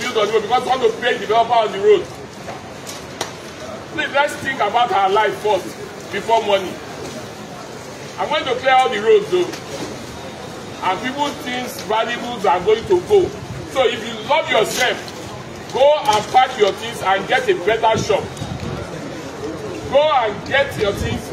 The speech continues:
out and get a better shop, because I'm going to clear all the roads on the island. I'm going to clear it. I must be able to drive from one end to the other. I'm going to remove properties. Quote me, I'm going to remove properties.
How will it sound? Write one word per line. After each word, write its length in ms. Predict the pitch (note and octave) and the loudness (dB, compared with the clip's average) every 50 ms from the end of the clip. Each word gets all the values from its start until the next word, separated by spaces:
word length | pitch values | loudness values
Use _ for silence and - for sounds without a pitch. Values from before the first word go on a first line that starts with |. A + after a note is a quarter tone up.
| - - | -4 0
out 240 | - - - B3 A3+ - - | 4 4 4 4 2 0 0
and 180 | F3+ F#3 F#3 F#3 | 0 0 2 0
get 180 | A#3 G3+ - - | 0 0 2 2
a 60 | F#3 | 0
better 320 | - G3 G3 G3+ G#3 G3+ G3 - | 0 0 0 2 2 2 2 2
shop, 140 | G#3 F#3 - | 0 0 0
because 300 | E3+ - G#3 G#3 - - | 0 0 -2 -2 -2 0
I'm 160 | E3+ F#3 G3 | -2 -2 0
going 180 | - B3+ C4 - | 0 0 0 0
to 100 | - G#3+ - - - - | 0 -2 -4 -4 -6 -6
clear 160 | - B3 C4 B3+ | 0 2 4 6
all 240 | A#3+ A#3 A#3 A#3+ A3 G3+ | 8 8 8 6 4 2
the 100 | F#3+ F#3+ | 0 4
roads 280 | G3+ G#3+ G#3+ G3+ - F#3 | 6 8 8 8 6 2
on 140 | F3+ E3+ | 0 0
the 80 | E3+ F3 | 2 2
island. 400 | F#3 G3 G3+ F#3 F#3 - F3 - - - - - - - - - - - D3 - - | 4 4 4 4 2 0 0 -2 -6 -8 -10 -10 -10 -10 -10 -10 -8 -8 -8 -2 0
I'm 100 | F3+ F#3+ | 0 2
going 180 | - G3 - - | 2 0 0 2
to 120 | B3 A3 - - | 2 0 0 -2
clear 240 | - A#3+ C4 B3+ B3 | -4 0 2 2 2
it. 400 | A3 G#3 G3+ - - - - - - - - - - - - - | 2 0 -4 -6 -8 -8 -10 -10 -10 -10 -12 -12 -12 -12 -8 -4
I 120 | - - G#3 | -2 0 2
must 200 | A3 A3 G3 F#3+ | 2 2 2 2
be 60 | A3+ | 0
able 240 | C4 C#4+ D#4 D#4 C#4+ | 0 0 0 -2 -2
to 240 | C4 A#3+ G#3+ G3 F3 - F#3+ | 0 0 0 0 -2 -4 0
drive 240 | A3+ B3+ C4+ C4+ - | 2 2 2 2 2
from 200 | A3+ A3 G#3+ A3 | 0 0 2 4
one 200 | A#3+ B3 B3 A3+ | 4 4 4 2
end 180 | A3+ G#3+ - - | 0 0 0 2
to 100 | G#3 F3+ | 2 2
the 200 | - F#3 G3 G#3 | 2 0 0 0
other. 260 | A3 - - - - - - - - - - - - G3 - - A3+ - - F#3+ - | 0 2 2 0 0 -2 -4 -8 -10 -10 -10 -10 -10 -10 -10 -8 -8 -8 -6 -2 0
I'm 140 | - A#3 - | 0 0 2
going 160 | C#4 D#4 D#4 | 0 -2 0
to 120 | - C#4 B3 A#3 A#3 A#3+ | 2 2 2 2 0 -2
remove 240 | B3 B3 B3+ C#4 C#4+ - - | -4 -6 -6 -6 -6 -6 -4
properties. 760 | B3 C4 C4 B3 A3+ A3 A3 G#3+ F#3+ D#3+ - - - - - C#3 - - - - - - - A#2+ A#2 - - - - - - - - - - - - - - - - - - - - - | -2 0 2 4 2 2 0 -4 -8 -8 -8 -10 -10 -10 -10 -10 -10 -10 -10 -10 -10 -10 -10 -10 -10 -10 -10 -8 -8 -8 -8 -8 -8 -8 -10 -10 -10 -10 -12 -12 -14 -14 -14 -12 -8 -2
Quote 300 | - - - C#5+ - - | 0 0 0 0 -2 -2
me, 100 | C4 A#3+ | -2 0
I'm 160 | A3 A3 A3 | 0 2 2
going 200 | - C#4 C#4+ C#4 | 2 2 0 2
to 100 | - B3 A3+ - - | 2 0 0 0 -2
remove 220 | A#3+ B3+ C4+ - - - - | -6 -8 -8 -8 -10 -6 -2
properties. 680 | B3 G#3 - B3 A#3 A#3+ - F#3+ F3 D#3 - - - | -2 2 4 4 4 2 2 -4 -8 -8 -10 -10 -12